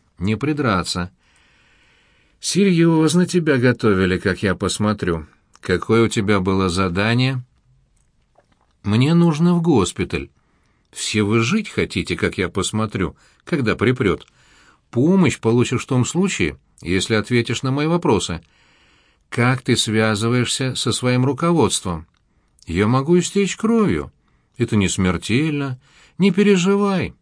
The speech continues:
собаки, они все живучие", процедил сквозь зубы Романцев. "Жду ответа". На лбу диверсанта выступили крупные капли пота.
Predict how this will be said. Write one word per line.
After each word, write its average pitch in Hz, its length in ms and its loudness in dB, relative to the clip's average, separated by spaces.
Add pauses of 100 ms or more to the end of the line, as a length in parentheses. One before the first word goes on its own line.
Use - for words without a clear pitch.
(180)
собаки, 175 600 -2
они 165 200 2
все 170 260 0
живучие", 165 720 -2 (520)
процедил 95 500 2
сквозь 98 300 0
зубы 92 360 0
Романцев. 92 600 0 (560)
"Жду 90 360 2
ответа". 107 640 -2 (720)
На 87 240 -2
лбу 87 160 0
диверсанта 92 640 0
выступили 104 520 -2
крупные 101 460 -2
капли 117 360 -4
пота. 135 500 -2